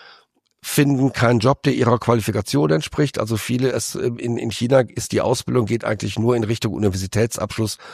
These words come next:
So Sachen wie Lehre, ähm, kennt man hier praktisch nicht. Und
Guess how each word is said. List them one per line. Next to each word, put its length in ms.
So 120
Sachen 400
wie 80
Lehre, 600
ähm, 880
kennt 280
man 160
hier 140
praktisch 500
nicht. 240
Und 240